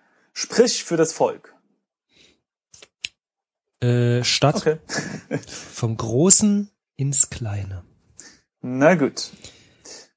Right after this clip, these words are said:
Speaker 1: Äh, schaue Stadt an. Stolz und erhaben liegt die alte Stadt vor mir. Die Schutzmauern sind mächtig und die Häuser scheinen für die Ewigkeit gebaut zu sein.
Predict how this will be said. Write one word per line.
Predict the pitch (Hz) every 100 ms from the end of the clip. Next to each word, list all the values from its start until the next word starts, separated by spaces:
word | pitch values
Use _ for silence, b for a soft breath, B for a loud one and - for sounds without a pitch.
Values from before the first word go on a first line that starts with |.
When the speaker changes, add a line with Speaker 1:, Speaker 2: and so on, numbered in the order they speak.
| _
Speaker 1:
Äh, | 123 123 123 123 - _ _ _
schaue | - 160 160 160 160 -
Stadt | - - 127 123 - - - _ -
an. | - - - - _ - _ b b b b
Stolz | - 131 143 185 -
und | 156 139
erhaben | 127 139 147 156
liegt | 131 120 117
die |
alte | - 123 120
Stadt | 110 113 -
vor | - 127 220
mir. | 71 - - _ - B B 107
Die |
Schutzmauern | - 240 247 123 120 120 131 165 214 - _
sind | - 107
mächtig | 117 135 156 - 170 165
und | 110
die | 113
Häuser | 120 127 143 131 120
scheinen | - 131 143
für | 135 123
die | 151
Ewigkeit | - 143 123 113 120 113
gebaut | 107 107 110
zu | -
sein. | - - -